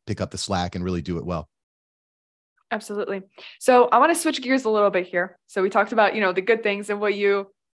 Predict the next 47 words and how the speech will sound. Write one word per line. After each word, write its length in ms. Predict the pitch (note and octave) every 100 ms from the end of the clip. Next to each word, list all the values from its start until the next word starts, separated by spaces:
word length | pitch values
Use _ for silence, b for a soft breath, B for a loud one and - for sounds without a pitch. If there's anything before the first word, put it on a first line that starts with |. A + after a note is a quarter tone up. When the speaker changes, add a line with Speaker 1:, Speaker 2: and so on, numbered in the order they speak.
| -
Speaker 2:
how 160 | C4+
you 160 | C4 A3+
help 300 | G#3 G#3 G#3
people, 260 | F3+ F#3
which 160 | F#3 F3+
is 120 | G3
amazing, 460 | G3+ G#3 G3 F3+ E3
by 140 | F3
the 120 | E3
way. 280 | E3+ D#3 D#3+ -
I 40 |
mean, 260 | F3+ E3+ E3+
I, 240 | F3+ F3+ F3 - _ _ -
I've 200 | G#3+ G#3+
thought, 260 | G3 F3+ - _ _ -
I, 200 | G3+ F3
I'm 140 | F#3 G3+
here 180 | G3 F#3
starting 320 | - F#3 F#3
a 60 |
podcast 520 | E3+ F#3 F3 F3+ E3+ F3+
and 100 | E3+
as 140 | F#3+
a 40 | F#3+
busy 460 | F#3 F#3 F#3+ F#3 F#3 _ _ _
business 400 | G3+ A3+ A3+ G3+
professional. 640 | G#3 G#3+ A3 - G3 E3+ G3
So 240 | F3 E3 B B B B
that's 200 | A3 G#3+
definitely 320 | A3+ A3+ G3
something 260 | G3 F#3
that 160 | F3 E3
I 120 | G3
could 180 | G#3+ F3+
have 120 | E3
used. 400 | E3 D#3+ - - _ b b b -
Um, 360 | G#3 F#3+ F#3 - _ _ _ _ _ -
but 180 | B3+
what 120 | A3+ B3
are 60 |
some 160 | D#4+ G#4+
of 80 | G4+
the 100 | F#4+
challenges 380 | D4+ E4 G4
that 160 | F#4 G3+
you 80 | F#3+
faced 500 | - - - -